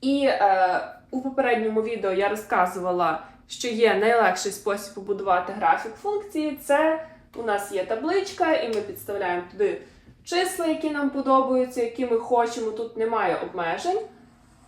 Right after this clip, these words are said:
І будемо тоді малювати. Дуже часто, е, використовують нулик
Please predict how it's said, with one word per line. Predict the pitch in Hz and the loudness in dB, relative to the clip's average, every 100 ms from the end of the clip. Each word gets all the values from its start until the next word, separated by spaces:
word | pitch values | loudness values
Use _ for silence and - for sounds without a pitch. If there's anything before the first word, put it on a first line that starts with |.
| _ _ | _ _
І | 254 302 359 392 392 - - | -4 0 0 0 -6 -16 -16
будемо | 208 240 277 247 | -10 -6 -4 -4
тоді | 190 202 226 - - | -6 -10 -12 -12 -10
малювати. | 196 240 240 233 170 151 156 - - 180 - _ _ _ _ _ _ _ _ _ _ - - _ _ _ _ _ - | -4 -4 -4 -8 -6 -6 -6 -10 -14 -16 -20 _ _ _ _ _ _ _ _ _ _ -20 -20 _ _ _ _ _ 0
Дуже | 349 427 381 | 4 4 2
часто, | - 269 196 185 - - 247 285 330 | 2 2 4 4 2 0 2 4 4
е, | 285 208 202 | 2 0 -2
використовують | 226 247 247 220 - 208 196 208 262 330 359 359 - _ _ _ _ _ _ _ _ - | -2 0 0 -2 -4 -2 -2 -2 -2 0 -2 -4 -18 _ _ _ _ _ _ _ _ -12
нулик | 226 208 202 - | -6 -2 0 -2